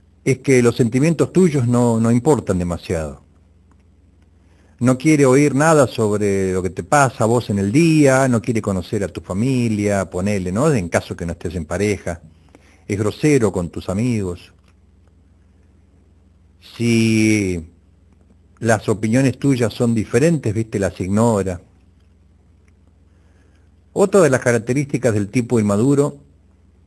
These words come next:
el egoísta. Porque el tipo m-, maduro, por decir así,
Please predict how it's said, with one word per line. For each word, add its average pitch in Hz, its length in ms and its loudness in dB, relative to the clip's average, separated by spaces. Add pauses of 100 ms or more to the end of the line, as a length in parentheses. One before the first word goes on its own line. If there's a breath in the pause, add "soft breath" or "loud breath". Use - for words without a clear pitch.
(300)
el 104 100 -4
egoísta. 101 560 -2 (1700)
Porque 117 400 -2
el 104 140 -2
tipo 165 260 2
m-, 123 280 0 (380)
maduro, 117 500 4
por 98 140 -2
decir 107 240 -2
así, 92 360 -4